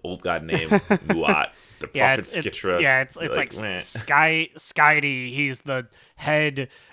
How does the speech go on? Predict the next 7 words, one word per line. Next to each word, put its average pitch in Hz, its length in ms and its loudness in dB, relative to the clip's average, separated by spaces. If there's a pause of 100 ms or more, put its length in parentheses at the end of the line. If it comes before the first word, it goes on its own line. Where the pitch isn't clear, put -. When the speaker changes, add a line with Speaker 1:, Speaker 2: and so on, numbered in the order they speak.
(280)
Speaker 2:
liar 139 800 2
of 127 260 -4
the 131 140 -4
army, 127 480 -4
and 113 80 -8
it's 123 160 -8
like, 135 160 0